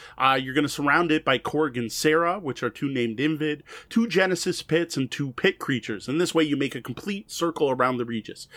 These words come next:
so there's no direct route to her. You're then gonna draw a number of Regis cards based on the number of assault cards you cleared. So whatever was left over from last phase become better cards. You're then gonna further surround the Regis with these, which is just this, like, spiral pattern you follow.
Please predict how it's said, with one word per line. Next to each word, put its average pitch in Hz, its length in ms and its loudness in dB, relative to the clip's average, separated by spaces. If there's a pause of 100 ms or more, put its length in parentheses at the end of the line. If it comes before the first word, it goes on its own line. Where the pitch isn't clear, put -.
(160)
so - 140 2
there's 127 140 4
no 151 140 4
direct 135 400 0
route 120 280 0
to 123 180 -8
her. - 240 -10 (480)
You're 147 100 6
then 254 300 2
gonna 196 180 4
draw 135 280 4
a 143 40 0
number 127 300 2
of 117 160 0
Regis 214 360 0
cards 117 460 0
based 143 340 -2
on 135 380 0
the 135 100 -2
number 127 360 0
of 120 100 -2
assault - 420 0
cards 147 380 0
you 139 100 -10
cleared. 135 460 0
So - 100 -10
whatever 170 300 0
was 175 160 2
left 156 220 2
over 160 120 2
from 151 140 -6
last 131 240 -4
phase 180 320 -4 (240)
become 151 320 0
better 131 240 2
cards. - 460 -4 (280)
You're 160 120 4
then 190 180 4
gonna 175 160 4
further 165 400 4
surround 139 380 0
the 123 60 0
Regis 117 360 -6
with 110 140 -6
these, - 280 -10
which 120 220 -6
is 113 80 -4
just - 220 -4
this, 117 160 -4
like, 113 160 0
spiral 107 400 -2
pattern 101 380 0
you 92 120 -8
follow. 90 380 -10